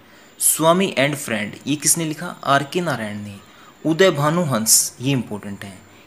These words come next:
ये क्या है, हरियाणा के राजकवि। उसके बाद है अरुधंती राय, इन्होंने लिखी The God of Small Things। एपीजे अब्दुल कलाम, Wings of Fire लिखी इन्होंने। भीमराव अंबेडकर,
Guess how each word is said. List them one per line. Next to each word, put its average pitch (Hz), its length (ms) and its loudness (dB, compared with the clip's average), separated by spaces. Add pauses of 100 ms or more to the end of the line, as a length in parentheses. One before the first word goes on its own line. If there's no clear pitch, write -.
(120)
ये 147 120 6
क्या 156 160 4
है, 180 240 -4 (340)
हरियाणा 135 380 4
के 175 180 2
राजकवि। 110 600 2 (2000)
उसके 151 240 4
बाद 120 240 2
है - 80 2
अरुधंती 139 540 2
राय, 104 300 0 (240)
इन्होंने 160 280 2
लिखी 147 240 0
The 147 240 6
God 143 280 4
of 151 220 2 (140)
Small 147 400 0
Things। 107 340 2 (680)
एपीजे 147 360 4
अब्दुल 165 260 2
कलाम, 165 340 -4 (240)
Wings 147 360 2
of 151 120 2
Fire 107 280 -4
लिखी 131 260 -6
इन्होंने। 170 400 -6 (1200)
भीमराव 170 560 0
अंबेडकर, 107 600 -4